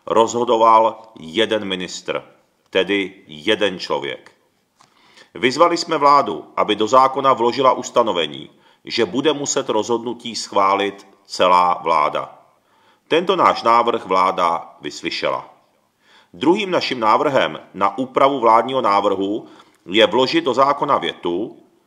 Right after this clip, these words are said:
aby byla opatření pouze na nezbytný rozsah a dobu.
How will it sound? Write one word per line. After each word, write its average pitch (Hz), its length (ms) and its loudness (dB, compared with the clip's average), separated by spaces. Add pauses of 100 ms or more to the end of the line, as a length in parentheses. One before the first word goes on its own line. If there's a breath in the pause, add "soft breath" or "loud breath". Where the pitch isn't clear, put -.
(280)
aby 180 420 4
byla 139 280 0
opatření 139 760 0
pouze 170 680 2
na 151 180 4
nezbytný 123 880 -4
rozsah 104 600 0
a 95 120 -4
dobu. 90 600 -4